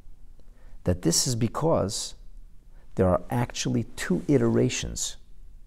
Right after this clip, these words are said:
within the Galut of Romi. The first Galut of Rome, the brutal, violent, and terrible persecution.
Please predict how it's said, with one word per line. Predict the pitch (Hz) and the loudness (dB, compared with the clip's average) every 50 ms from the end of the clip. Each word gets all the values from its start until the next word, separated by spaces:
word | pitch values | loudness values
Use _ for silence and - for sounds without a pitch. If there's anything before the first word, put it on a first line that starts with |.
| - - - - - - - | -16 -16 -16 -16 -16 -12 -8
within | - - - - 110 110 104 | -8 -6 -2 0 2 4 4
the | 117 | 4
Galut | 110 107 104 95 95 104 104 - - - - - | 4 4 4 4 4 4 2 0 -2 -10 -6 -4
of | 104 107 | -2 0
Romi. | 101 95 87 80 73 69 - - - - - - - - - - - - - - - - - - - - - - - - - - - - - - - - - - | 2 2 2 2 0 -2 -4 -6 -10 -12 -12 -12 -14 -14 -14 -14 -14 -16 -14 -14 -14 -14 -12 -14 -14 -16 -14 -12 -12 -12 -12 -12 -12 -14 -12 -12 -14 -12 -12 -10
The | - - | -10 -10
first | - - - 80 78 - - - | -10 -6 -4 -4 -2 0 0 0
Galut | - 82 101 120 113 - - | 0 0 2 2 0 2 0
of | 110 117 127 | 0 2 2
Rome, | 120 120 139 170 165 - - - - - - - - - - - - - - - - - - - - - - - - - - - - - | 0 0 0 -2 -4 -8 -10 -12 -12 -12 -12 -10 -10 -10 -10 -10 -10 -12 -12 -12 -12 -12 -12 -10 -12 -12 -12 -14 -14 -14 -14 -14 -12 -8
the | - | -8
brutal, | 78 78 - 78 90 104 110 113 113 123 143 135 - - - | -8 -6 -6 -2 0 2 2 2 2 0 -2 -6 -10 -10 -10
violent, | 87 82 85 90 95 98 104 107 113 117 117 127 - - - - - - - - - - - - - - - - - | -8 -6 -2 0 0 2 2 2 2 2 0 -2 -4 -6 -8 -8 -8 -10 -10 -12 -14 -14 -12 -14 -14 -12 -10 -8 -6
and | 113 95 - | -4 -4 -4
terrible | - - 120 123 123 123 117 110 104 | -2 0 2 4 4 4 4 2 0
persecution. | - - - 101 - - - - - - - - - - - | 0 -2 -4 -4 -4 -4 -6 -6 -6 -6 -6 -6 -4 -6 -6